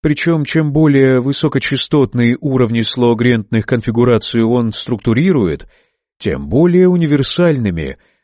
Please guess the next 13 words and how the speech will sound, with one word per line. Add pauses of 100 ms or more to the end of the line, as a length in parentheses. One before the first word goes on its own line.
(100)
в
большей
степени
синтезированными (380)
и,
значит,
более
доступными
для
формотворцов
разных
типов
самосознаний